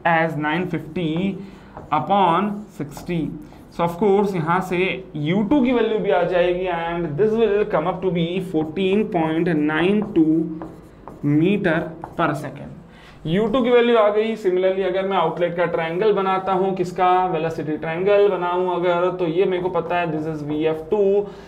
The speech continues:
this is equals to वीडब्ल्यू टू, और ये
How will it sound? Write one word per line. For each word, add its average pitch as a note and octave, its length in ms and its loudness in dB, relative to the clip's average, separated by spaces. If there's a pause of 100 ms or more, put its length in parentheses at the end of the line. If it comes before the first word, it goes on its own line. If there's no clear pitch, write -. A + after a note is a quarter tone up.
(280)
this A3+ 320 2
is A3+ 180 4
equals G3 400 0
to F#3 240 4
वीडब्ल्यू D3+ 680 -2 (140)
टू, F3 260 0 (1300)
और F#3 300 2
ये F3+ 180 4